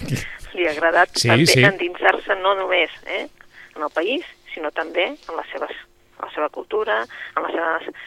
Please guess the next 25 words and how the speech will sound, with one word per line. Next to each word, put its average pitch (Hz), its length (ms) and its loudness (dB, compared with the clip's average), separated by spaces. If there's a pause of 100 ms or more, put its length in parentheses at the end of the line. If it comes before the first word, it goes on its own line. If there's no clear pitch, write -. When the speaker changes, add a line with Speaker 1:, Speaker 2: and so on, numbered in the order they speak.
(100)
Speaker 1:
lectures 165 560 0 (200)
de, 156 360 -4
de, 151 200 -8 (500)
de - 100 -6
capçalera, 214 640 2
etcètera, 156 320 -6
etcètera. - 320 -14 (1600)
Una, 190 220 -6
una, 196 220 -2 (180)
una 190 160 -4
sorpresa. - 460 -12
Speaker 2:
Doncs 120 400 4
qui 135 120 2
vulgui 151 260 4
acostar-se 139 580 6 (640)
al 113 340 4
Quim 135 240 2
Torra 123 340 6 (300)
assagista, 127 580 6 (640)
aquí 117 380 0
té 131 140 8 (340)
El 120 180 4
quadern 127 320 4
suís, 139 460 6 (300)
llibre, 131 420 4